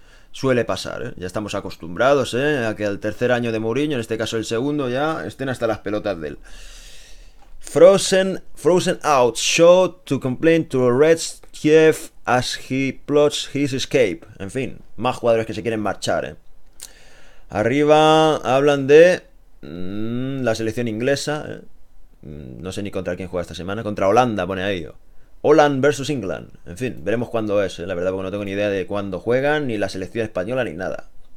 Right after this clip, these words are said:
Estoy perdidísimo. Prensa italiana. Corriere dello Sport. Vemos a Sarri en portada, pone entrevista. Sarri firma.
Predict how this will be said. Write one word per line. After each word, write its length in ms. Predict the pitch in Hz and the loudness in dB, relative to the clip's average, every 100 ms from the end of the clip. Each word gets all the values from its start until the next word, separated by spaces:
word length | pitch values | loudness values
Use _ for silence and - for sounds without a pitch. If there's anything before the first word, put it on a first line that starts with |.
| - | -16
Estoy 220 | - - 117 | -14 -10 -4
perdidísimo. 640 | 113 92 98 95 - - - | -4 -4 -6 -8 -12 -14 -6
Prensa 300 | 151 190 214 | -2 0 0
italiana. 800 | - 127 120 135 131 107 85 64 - - - - - - | 2 4 6 4 2 0 -6 -12 -18 -20 -20 -20 -16 2
Corriere 500 | 131 135 160 180 180 | 4 6 6 6 4
dello 420 | 123 143 127 117 | 6 6 8 4
Sport. 640 | - - 139 117 87 - | 2 0 4 4 2 -4
Vemos 280 | 101 147 160 | 0 0 2
a 80 | 131 | 0
Sarri 300 | - 151 156 | 2 2 2
en 100 | 139 | 0
portada, 480 | 120 117 156 165 156 | -2 0 2 4 4
pone 180 | 143 131 | 0 -2
entrevista. 840 | 120 123 135 185 - 165 170 165 - - | -2 0 0 -2 -2 0 0 -4 -12 -12
Sarri 460 | - 165 185 190 | 4 6 6 4
firma. 680 | 151 - 160 107 87 76 - | 0 4 4 4 -8 -12 -16